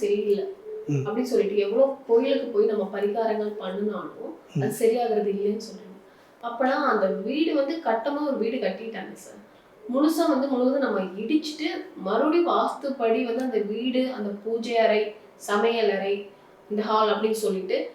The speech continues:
Speaker 1: நம்ம
Speaker 2: ம்.
Speaker 1: கட்டினா மட்டும்தான் அந்த வாஸ்து பரிகாரம் வந்து இருக்குங்களா?
Speaker 2: அதாவது, எ-, பழைய வீடு, கட்டப்பட்ட வீடு,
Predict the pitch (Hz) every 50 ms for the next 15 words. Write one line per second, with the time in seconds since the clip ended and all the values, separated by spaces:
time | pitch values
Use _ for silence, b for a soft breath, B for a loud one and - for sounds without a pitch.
0 | - - - - 214 214 175 147 214 214 214 269 285 294 294 254 226 220 226 -
1 | 269 262 254 262 285 277 262 220 208 202 196 196 190 - - - - 202 220 226
2 | 226 254 247 226 214 208 202 202 202 196 196 196 196 190 185 208 220 226 196 175
3 | - - 196 190 180 170 170 175 185 - - - - - - - - - - -
4 | - - _ _ _ _ _ _ _ _ _ _ _ - - - 147 156 180 233
5 | 339 - - - - - 156 147 143 143 - - _ _ _ - 156 165 185 196
6 | 190 190 190 220 233 220 - 196 190 220 208 190 202 175 185 175 165 175 170 156
7 | 160